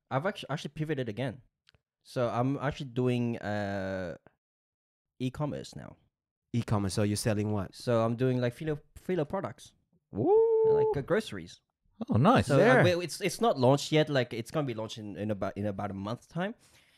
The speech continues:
Speaker 1: So I've
Speaker 2: Cool.
Speaker 1: actually partnered up with my uncle who's got a, sh-, a shop in Campbelltown, uh,
Speaker 3: Yeah.
Speaker 1: Crown Supermarket. I'm not sure if you know about it.
Speaker 3: Mm.
Speaker 1: No. Probably ask your mate. He,
Speaker 3: Yeah,
Speaker 1: they
Speaker 3: yeah.
Speaker 1: probably know about it. So he's been around for ten years.
Speaker 3: Okay.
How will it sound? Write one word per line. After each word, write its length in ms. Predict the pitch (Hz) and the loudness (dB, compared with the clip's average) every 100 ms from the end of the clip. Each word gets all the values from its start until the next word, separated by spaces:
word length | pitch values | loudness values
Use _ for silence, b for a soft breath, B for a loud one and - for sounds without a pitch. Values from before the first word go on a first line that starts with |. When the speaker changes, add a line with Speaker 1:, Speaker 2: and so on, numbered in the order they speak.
| b b | b b
Speaker 1:
So 480 | - 147 127 123 117 127 | -6 0 2 2 0 2
I've 60 | 135 | 2
Speaker 2:
Cool. 80 | 143 | 2
Speaker 1:
actually 200 | 143 143 | 0 -2
partnered 320 | 135 123 117 | -2 -4 -2
up 120 | 110 110 | -2 -4
with 100 | 107 | -4
my 120 | 98 | -4
uncle 400 | 95 113 - 101 | -4 -6 -4 -6
who's 120 | 107 | -6
got 140 | - 98 | -6 -8
a, 40 | |
sh-, 200 | - - 98 | -10 -14 -10
a 100 | 98 | -8
shop 240 | - - | -8 -8
in 80 | 98 | -8
Campbelltown, 600 | 110 117 117 - 76 123 | -6 -6 -6 -8 -10 -8
uh, 40 | 156 | 0
Speaker 3:
Yeah. 180 | 147 107 | 2 2
Speaker 1:
Crown 240 | 117 117 | -4 -8
Supermarket. 480 | - 110 101 104 104 | -8 -8 -8 -8 -10
I'm 60 | |
not 100 | 107 | -10
sure 100 | - | -10
if 80 | 98 | -12
you 80 | 92 | -8
know 140 | 95 | -6
about 260 | 101 - 80 | -6 -8 -12
it. 140 | 98 | -10
Speaker 3:
Mm. 380 | 117 113 110 90 | -8 -6 -6 -6
Speaker 1:
No. 540 | 101 101 139 80 80 - | -6 -6 -8 -6 -8 -2
Probably 180 | 151 131 | -2 0
ask 140 | 113 | -2
your 80 | 117 | -2
mate. 200 | 104 87 | -4 -4
He, 60 | 120 | 0
Speaker 3:
Yeah, 100 | 131 | 4
Speaker 1:
they 80 | 117 | 6
Speaker 3:
yeah. 40 | 110 | 6
Speaker 1:
probably 140 | 101 | 2
know 160 | 104 98 | -2 -6
about 200 | 95 101 | -8 -12
it. 120 | - | -6
So 100 | 120 | -4
he's 140 | 147 | -2
been 80 | 170 | 0
around 140 | 135 107 | 0 -2
for 80 | 98 | -4
ten 260 | - 95 | -6 -6
years. 180 | 76 - | -6 -2
Speaker 3:
Okay. 240 | 127 107 | -2 0